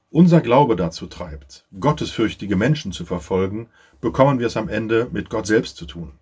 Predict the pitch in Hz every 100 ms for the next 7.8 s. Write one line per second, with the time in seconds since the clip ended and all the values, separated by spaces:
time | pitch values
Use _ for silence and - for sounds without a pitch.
0 | _ _ _ _ _ _ _ _ _ _
1 | _ 139 151 98 90 135 135 123 101 95
2 | - 104 95 82 104 110 98 107 - _
3 | 101 90 98 110 - 117 120 _ _ _
4 | _ 107 101 101 98 104 95 - - 104
5 | 95 120 - 110 107 110 104 95 98 101
6 | 110 147 123 147 - - 73 - - -
7 | - 95 90 90 76 - 71 76